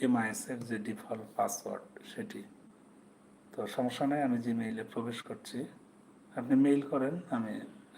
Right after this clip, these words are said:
রিপ্লাই দেওয়ার চেষ্টা করছি। মিজানুর রহমান লিখেছেন, "স্যার, আমি প্রশ্ন করেছি রেজিস্ট্রেশন হচ্ছে কিনা, বলবেন প্লিজ।"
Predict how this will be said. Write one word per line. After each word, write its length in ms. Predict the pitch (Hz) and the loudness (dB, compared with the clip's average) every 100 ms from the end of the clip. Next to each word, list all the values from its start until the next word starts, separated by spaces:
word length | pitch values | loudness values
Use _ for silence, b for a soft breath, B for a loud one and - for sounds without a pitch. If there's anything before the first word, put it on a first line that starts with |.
| - | -4
রিপ্লাই 260 | 117 113 110 | -2 0 0
দেওয়ার 200 | 110 104 | -2 -4
চেষ্টা 300 | 117 - 98 | -6 -6 -8
করছি। 320 | 98 - - - - - - - - - - - - - - - - - - - - - - - - - - - - - - - - - - - - - - - - - - - - - - - - | -10 -12 -14 -10 -8 -8 -12 -20 -20 -20 -20 -20 -20 -20 -20 -20 -20 -20 -20 -20 -20 -20 -20 -20 -20 -20 -20 -20 -20 -20 -20 -20 -20 -20 -20 -20 -20 -20 -20 -20 -20 -20 -20 -20 -20 -20 -20 -6 0
মিজানুর 420 | 147 160 160 147 | 4 6 6 8
রহমান 240 | 139 147 | 8 8
লিখেছেন, 380 | 147 139 135 147 | 4 2 0 -2
"স্যার, 280 | 139 139 135 | 0 4 8
আমি 240 | 127 131 131 | 8 8 6
প্রশ্ন 380 | - 131 - 139 | 6 0 2 0
করেছি 360 | 143 131 139 | 4 4 4
রেজিস্ট্রেশন 560 | 127 117 113 - 107 123 | 2 2 0 -4 -4 -4
হচ্ছে 360 | - 110 - | -6 -8 -6
কিনা, 220 | 120 104 98 | -4 -2 -2
বলবেন 420 | 104 110 113 117 | -4 -6 -4 -6
প্লিজ।" 420 | - 95 - - | -6 -10 -10 -16